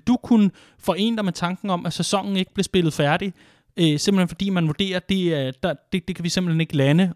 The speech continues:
og, øh, og derfor må det, må det være ud fra den her sportslige merit, og, øh, den her point, øh,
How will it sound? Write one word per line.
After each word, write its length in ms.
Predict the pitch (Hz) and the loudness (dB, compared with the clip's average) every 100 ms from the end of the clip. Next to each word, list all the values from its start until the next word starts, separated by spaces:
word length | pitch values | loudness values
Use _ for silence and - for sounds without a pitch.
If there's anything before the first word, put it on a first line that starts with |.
| - | -4
og, 380 | 147 143 139 | -2 2 2
øh, 100 | 135 - | 0 -2
og 120 | 147 | -2
derfor 320 | 165 151 170 | -4 -2 -2
må 200 | 160 147 | 2 2
det, 220 | 147 143 | 4 2
må 120 | 147 143 | 2 2
det 100 | 139 | 2
være 280 | 135 139 | 2 2
ud 140 | 151 160 | 4 2
fra 80 | 170 | 2
den 160 | 147 143 | -2 -2
her 100 | 139 | -2
sportslige 500 | - 135 143 - 147 | -4 -6 -4 0 4
merit, 420 | 139 135 139 - | 4 2 0 2
og, 220 | 127 120 - - - | 4 2 -2 -20 -10
øh, 300 | 156 127 117 117 | -2 0 0 0
den 140 | 156 139 | 0 4
her 160 | 139 | 4
point, 480 | 127 151 131 147 160 | 4 6 6 6 2
øh, 400 | 147 135 127 127 | 2 2 4 2